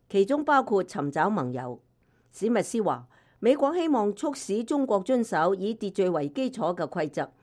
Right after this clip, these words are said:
其中好重要嘅一項工作係搵到盟友。最近喺新加坡舉行嘅香格里拉對話，美國有好多朋友，中國確實冇。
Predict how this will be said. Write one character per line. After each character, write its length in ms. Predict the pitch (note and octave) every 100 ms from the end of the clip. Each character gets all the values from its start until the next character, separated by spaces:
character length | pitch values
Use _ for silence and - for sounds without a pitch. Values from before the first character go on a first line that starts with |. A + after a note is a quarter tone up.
| _ _ _
其 140 | - F3+
中 200 | C4 C#4+
好 160 | B3+
重 240 | A#3 G#3+ F#3+
要 140 | G3
嘅 80 | F#3+
一 40 |
項 320 | G#3+ B3 F3+ F3
工 200 | A#3 A3
作 260 | F#3+ D#3+
係 320 | G3 D#3+ D3+ -
搵 220 | E3+ A3
到 160 | G3+
盟 220 | G3+ E3+ B2+
友。 280 | A#2 B2+ - _ _ _ _ -
最 120 | G#3+
近 100 | G#3
喺 180 | F3 G3
新 180 | A#3+ C4
加 120 | G3+
坡 260 | G#3 B3+
舉 180 | A#3 G#3+
行 160 | B3+ C#3
嘅 220 | F3 F3
香 180 | C4+ C4
格 160 | A3+ D#3+
里 180 | E3+
拉 200 | F#3+ G#3+ G#3+
對 180 | F#3+
話， 320 | D#3 C#3+ A#2 B2+ _ _ _ _
美 180 | - F#3+
國 180 | A3+ A3+
有 120 | G#3+
好 160 | A#3+ A3
多 140 | C#4
朋 220 | C4+ G#3+ B2+
友， 260 | B2+ C3+ - _
中 200 | - D#4
國 180 | C4 G#3
確 180 | - F3
實 200 | - A#2
冇。 280 | C3+ B2